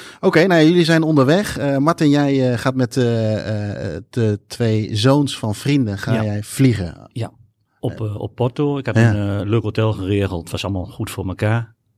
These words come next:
Speaker 2: We zaten in een leuke wijk. Elke avond als we terugliepen naar het hotel, zaten een paar vrouwen voor een deur en die vroegen, eh,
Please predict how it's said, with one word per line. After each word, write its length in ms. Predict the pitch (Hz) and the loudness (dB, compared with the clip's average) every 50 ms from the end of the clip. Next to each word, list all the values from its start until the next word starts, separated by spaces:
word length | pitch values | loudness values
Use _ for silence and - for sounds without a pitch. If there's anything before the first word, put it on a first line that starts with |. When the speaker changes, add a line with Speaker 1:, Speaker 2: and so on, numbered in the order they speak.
| _ _ | _ _
Speaker 2:
We 80 | - | -8
zaten 200 | - 107 95 98 | -4 -4 -4 -2
in 80 | 101 95 | -2 0
een 100 | 95 98 | 0 2
leuke 260 | 98 110 107 - 104 90 | 4 2 2 2 0 0
wijk. 280 | 98 104 113 123 - | 0 2 0 0 0
Elke 260 | - - 104 95 - | 0 0 0 0 0
avond 260 | 90 107 110 101 95 95 | 0 0 0 0 0 -2
als 100 | 90 - | -6 -6
we 100 | 92 - - _ _ _ | -10 -12 -14 _ _ _
terugliepen 460 | - 127 120 95 107 107 98 101 98 | -2 0 0 2 2 0 0 0 -2
naar 120 | 87 98 98 | -2 -2 -2
het 120 | 92 - | -2 -4
hotel, 500 | 101 95 - - 110 101 92 - _ _ _ _ _ _ _ _ _ | -6 -6 -2 2 2 2 2 0 _ _ _ _ _ _ _ _ _
zaten 260 | - - - 104 101 | -10 -6 -4 -4 -4
een 60 | 90 - | -4 -2
paar 120 | 101 92 | -4 -2
vrouwen 280 | 92 104 104 104 101 92 | 0 0 0 0 0 0
voor 120 | 98 101 | -2 -2
een 100 | 98 95 | -2 0
deur 140 | 90 101 98 | 2 2 2
en 60 | 95 | 2
die 100 | 92 95 | 0 -2
vroegen, 320 | - - 104 95 104 98 95 | -2 -4 -4 -4 -4 -4 -2
eh, 100 | 92 | -2